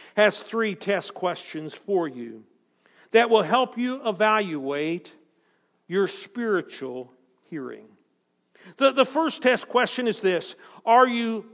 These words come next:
listening to Jesus and his teachings? That, that was Jesus' first concern. Notice what he says next, right after sharing the parable. Mark four, verse twenty-three, "If anyone has ears to hear,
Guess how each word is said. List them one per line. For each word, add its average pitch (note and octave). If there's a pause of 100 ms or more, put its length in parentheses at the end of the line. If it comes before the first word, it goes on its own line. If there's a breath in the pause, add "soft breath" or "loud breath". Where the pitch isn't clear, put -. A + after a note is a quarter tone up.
(120)
listening F3
to G#3
Jesus F#3+ (720)
and F3+
his E3
teachings? - (1080 soft breath)
That, B3+
that C4
was C4
Jesus' A#3+
first C4
concern. G3
Notice G#3+
what B3
he B3
says G#3+
next, F#3+
right A3
after B3
sharing A#3+
the C4
parable. D3 (220 loud breath)
Mark G3+
four, A3
verse G#3
twenty-three, F#3+ (260 loud breath)
"If G#3+
anyone C4
has G3+
ears A3+
to C#4
hear, F#3+